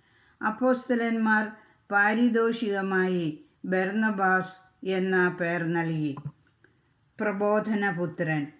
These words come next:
son of encouragement. തന്നിൽ അടങ്ങിയിരിക്കുന്ന ഗുണങ്ങൾക്ക് പ്രാധാന്യം കൽപ്പിച്ചുകൊണ്ട് അല്ലെങ്കിൽ ഉറപ്പിച്ചുകൊണ്ട് പുത്രൻ, സൺ, പ്രബോധനപുത്രൻ എന്ന്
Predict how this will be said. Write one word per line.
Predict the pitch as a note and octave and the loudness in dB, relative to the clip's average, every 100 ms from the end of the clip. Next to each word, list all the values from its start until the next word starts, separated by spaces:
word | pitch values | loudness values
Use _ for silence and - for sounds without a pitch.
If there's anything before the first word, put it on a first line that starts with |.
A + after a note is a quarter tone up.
| _ _ | _ _
son | - G3+ G3 G3 G3 | -10 -4 -2 -2 -2
of | F#3 F#3 - - D3+ | -2 -4 -12 -16 -4
encouragement. | E3+ F3 E3+ E3+ E3 D#3 D#3+ D#3 B2+ - _ _ _ _ _ | -2 0 -2 -2 -4 -4 -2 -2 -2 -8 _ _ _ _ _
തന്നിൽ | G#3+ G#3+ A#3 A#3+ A#3+ A#3 - | 0 2 6 6 6 2 -2
അടങ്ങിയിരിക്കുന്ന | F3+ G3 G#3 G#3+ G#3+ G3+ F3 G3 F#3 F#3+ F#3+ | -4 -2 0 2 2 -2 -4 -2 0 2 0
ഗുണങ്ങൾക്ക് | F#3 F3 E3+ F3+ F3 E3+ D#3+ E3 C#3 - _ _ _ - | 0 0 2 2 2 0 -4 -6 -6 -12 _ _ _ -6
പ്രാധാന്യം | G3+ G3+ A3 A#3 A#3 A3+ A3+ A3 | 0 2 2 4 4 4 2 2
കൽപ്പിച്ചുകൊണ്ട് | G3+ F#3 D#3+ F#3+ D#3+ F3+ F3 F3+ D#3+ C#3 - _ _ | 0 -2 -2 -4 -2 0 0 0 -2 -6 -12 _ _
അല്ലെങ്കിൽ | F3+ F3+ F3 F3 E3+ D#3+ F3+ A3+ - _ | -4 -2 0 0 0 0 -2 -4 -10 _
ഉറപ്പിച്ചുകൊണ്ട് | - G3 A3 A3+ B3 A#3 G#3 F#3+ F#3 F3 E3+ D3+ - _ | -4 0 0 0 0 0 0 2 2 2 0 -6 -12 _
പുത്രൻ, | G3+ F#3+ - - F3+ F#3+ A#3+ A#3+ _ _ _ | -6 -6 -4 -4 -2 0 -4 -6 _ _ _
സൺ, | - G#3 G3 G#3+ A#3+ - _ | -4 0 2 2 -2 -4 _
പ്രബോധനപുത്രൻ | - G3+ G3 A3 A#3 A#3 A3+ G#3 F#3+ F#3 F#3 F#3 F3+ F3+ F3+ | -6 -4 0 0 2 2 0 -2 -4 -2 0 0 0 -4 -2
എന്ന് | F3+ F3+ F3+ | 0 2 2